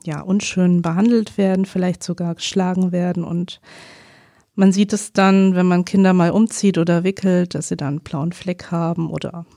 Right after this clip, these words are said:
man hört mal, dass Kinder gehauen werden. Oder sie erzählen einfach auch, dass der Papa immer schreit oder die Türen zuwirft.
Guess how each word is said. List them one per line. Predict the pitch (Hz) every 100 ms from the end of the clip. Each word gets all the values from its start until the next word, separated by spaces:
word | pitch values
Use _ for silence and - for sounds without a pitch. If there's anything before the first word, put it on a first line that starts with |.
| -
man | 175 165 160
hört | 196 180 - - -
mal, | 180 175 175 175 175
dass | 175 - -
Kinder | - 180 175 175 175 165
gehauen | 180 175 180 180
werden. | 175 170 170 175
Oder | 160 165 175
sie | 170
erzählen | 165 170 - 196 170
einfach | 170 185 175
auch, | 190 185 -
dass | 180 175 - - - - -
der | 185
Papa | - 196 202
immer | 196 185
schreit | 190 - - 180 180 185 -
oder | 180 170 175 175
die | 185 185
Türen | - 208 196
zuwirft. | 190 - 190 180 185 185 190 190 -